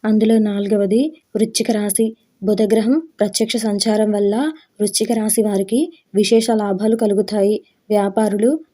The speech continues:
భారీగా లాభాలను అందుకుంటారు. వృత్తిలో పురోగతి సాధిస్తారు. ఇరుక్కుపోయిన డబ్బు మీకు అందుతుంది.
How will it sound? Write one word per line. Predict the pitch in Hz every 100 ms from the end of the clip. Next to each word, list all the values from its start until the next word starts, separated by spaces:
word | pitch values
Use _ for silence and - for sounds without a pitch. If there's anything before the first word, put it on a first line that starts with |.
| -
భారీగా | 190 202 220 214 226
లాభాలను | 214 208 202 226 220
అందుకుంటారు. | 208 214 214 196 190 202 220 - _ -
వృత్తిలో | 220 226 226 226 285 311 - _
పురోగతి | 214 220 214 220
సాధిస్తారు. | 214 208 214 220 320 302 214 - _ -
ఇరుక్కుపోయిన | 214 220 226 226 214 214
డబ్బు | 208 180 180 269 320 -
మీకు | 208 220
అందుతుంది. | 208 196 196 226 208 220